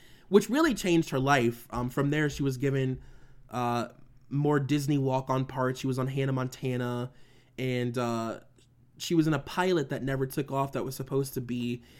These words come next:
a spinoff of Lizzie McGuire that they wanted her to be the lead of. So she ended up auditioning for the lead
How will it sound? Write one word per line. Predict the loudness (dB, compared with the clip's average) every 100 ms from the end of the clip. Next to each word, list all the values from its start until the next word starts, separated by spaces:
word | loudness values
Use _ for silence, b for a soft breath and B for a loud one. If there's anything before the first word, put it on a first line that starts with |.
| b -6
a | -4
spinoff | -4 -4 -2 0 0 -2 -4
of | -4 -2
Lizzie | -2 0 0
McGuire | -2 0 2 2 2 0
that | 0
they | -2
wanted | 0 -2
her | -2
to | -2
be | -2
the | -2
lead | -2 -2 -2
of. | -2 -4 -6 b b b b b b b b b b b _ -8
So | 8 8
she | 8 6
ended | 8 6
up |
auditioning | 6 4 6 6 6 6
for | 6
the | 4 2
lead | 2 0 0 0